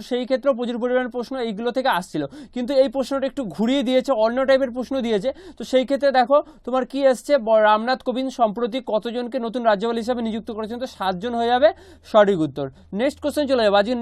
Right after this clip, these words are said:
নেক্সট কোশ্চেন কি আছে, বিশ্বের প্রথম হিন্দিভাষী রোবটের নাম কি? দেখো এখানে প্রশ্নটা কি এসছে, বিশ্বের প্রথম হিন্দিভাষী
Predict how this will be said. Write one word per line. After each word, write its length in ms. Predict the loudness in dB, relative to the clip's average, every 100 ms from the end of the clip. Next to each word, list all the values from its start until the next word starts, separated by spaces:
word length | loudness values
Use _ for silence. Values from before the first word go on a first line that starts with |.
| -2
নেক্সট 200 | -4 -4
কোশ্চেন 240 | -6 -4 0
কি 60 | 0
আছে, 120 | 0 -2 -4
বিশ্বের 320 | -2 0 0
প্রথম 200 | 0 -2 -2
হিন্দিভাষী 460 | -2 -2 0 0 0 -2
রোবটের 360 | 2 2 2 -2
নাম 100 | -2 -4
কি? 80 | -8 -12 -16 -4 0
দেখো 180 | 6 6
এখানে 160 | 6 0 -2
প্রশ্নটা 340 | -4 0 0 0
কি 60 | 0
এসছে, 180 | 0 0 -2
বিশ্বের 300 | -4 0 2
প্রথম 200 | 2 -2 -2
হিন্দিভাষী 400 | -4 -4 -2 -2